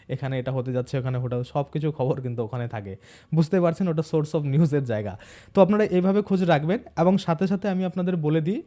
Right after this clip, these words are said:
আপনাদের যেসব ডকুমেন্টসগুলো রেডি রাখতে হবে। আপনারা জানেন যে দেশ থেকে এসেছেন, সেই দেশের যে কোনো একটা ডকুমেন্ট দু হাজার চোদ্দো সালের, সেটা রেডি রাখবেন। সাথে কিন্তু আপনাদের, আহ, যে এদেশের একটা ডকুমেন্টস রয়েছে সেটা এবং সেলফ ডিক্লারেশন, এগুলো, আহ, আপনাদের বানাতে হবে, আর অ্যাফিডেভিট সেটাও কিন্তু বানাতে হবে।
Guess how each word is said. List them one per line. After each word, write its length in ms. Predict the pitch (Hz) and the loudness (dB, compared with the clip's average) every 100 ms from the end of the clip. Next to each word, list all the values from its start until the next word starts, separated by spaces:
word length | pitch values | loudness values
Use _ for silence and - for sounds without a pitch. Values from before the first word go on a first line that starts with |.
| _ - | _ -6
আপনাদের 340 | 131 143 147 | -4 0 0
যেসব 340 | 127 143 - 147 135 | 2 0 -2 -6 -4
ডকুমেন্টসগুলো 520 | 131 135 139 139 135 | -4 -4 -4 -2 -4
রেডি 220 | 113 110 | -4 -2
রাখতে 280 | 135 123 - | -2 -2 -4
হবে। 260 | 123 139 262 - - - | -4 -4 -6 -12 -12 -6
আপনারা 300 | 143 151 151 | 0 2 2
জানেন 320 | 143 156 190 | 2 2 2
যে 140 | 156 | 0
দেশ 180 | 139 139 | -2 -4
থেকে 220 | 147 147 | -4 -2
এসেছেন, 280 | 135 135 156 | -2 -2 -4
সেই 160 | 156 139 | -2 -4
দেশের 220 | 131 139 | -4 -6
যে 120 | 131 | -6
কোনো 200 | 135 135 | -4 -6
একটা 180 | 120 135 | -6 -4
ডকুমেন্ট 440 | 131 117 127 147 | -4 -4 -4 -2
দু 80 | 131 | -2
হাজার 220 | 123 123 | -2 -4
চোদ্দো 300 | 117 117 120 | -4 -4 -4
সালের, 240 | 120 123 151 | -4 -4 -4
সেটা 280 | - 127 | -4 -2
রেডি 200 | 117 117 | -2 -2
রাখবেন। 320 | 123 120 139 196 - - | -2 -2 -4 -6 -10 -20
সাথে 320 | - 156 151 175 | -4 -2 -2 -4
কিন্তু 280 | 170 165 | -4 -4
আপনাদের, 340 | 151 151 147 156 | -4 -4 0 0
আহ, 580 | 156 - - 123 123 123 | -2 -14 -8 -2 0 0
যে 120 | 123 | -2
এদেশের 400 | 131 135 139 151 | -2 0 0 0
একটা 200 | 139 151 | 0 -2
ডকুমেন্টস 380 | 135 131 135 131 | -2 -2 -2 -2
রয়েছে 220 | 135 135 | -2 -2
সেটা 380 | 139 131 143 175 - | -2 -2 0 -2 -2
এবং 220 | 131 147 | -2 -2
সেলফ 300 | - 151 147 | -2 0 0
ডিক্লারেশন, 640 | 143 139 147 147 143 156 156 | 0 0 2 0 -2 -4 -4
এগুলো, 320 | 131 135 151 156 - - | -4 -2 -2 -4 -16 -4
আহ, 60 | 120 120 123 | 0 2 0
আপনাদের 300 | 135 131 127 | -2 -2 0
বানাতে 320 | 120 139 156 | 0 0 0
হবে, 320 | 147 151 240 | 0 -2 -4
আর 140 | 131 | -4
অ্যাফিডেভিট 480 | 127 123 143 139 156 | -4 -4 -4 -4 -4
সেটাও 260 | 147 127 127 | -4 -2 -2
কিন্তু 240 | 127 127 | -2 -4
বানাতে 340 | 147 120 110 101 | -2 -2 -4 -6
হবে। 240 | 101 101 | -6 -8